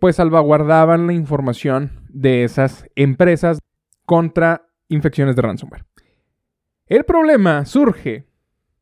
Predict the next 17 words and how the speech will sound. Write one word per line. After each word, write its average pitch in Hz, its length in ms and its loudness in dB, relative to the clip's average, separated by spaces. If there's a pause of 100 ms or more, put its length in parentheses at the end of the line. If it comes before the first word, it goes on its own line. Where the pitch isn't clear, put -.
(760)
cuando 196 560 0 (1800)
sus - 220 -6
clientes 233 600 -2 (920)
que 143 100 0
buscaban 180 560 0
salvaguardar 131 640 0
su 202 160 -2
información 208 760 -4 (760)
de 147 140 2
infecciones 175 580 0
con 135 260 -8
ransomware 247 520 -4 (640)
terminaron 190 560 2
siendo 240 340 2
infectados 208 1200 0 (920)
con 277 240 2
ransomware 147 640 -2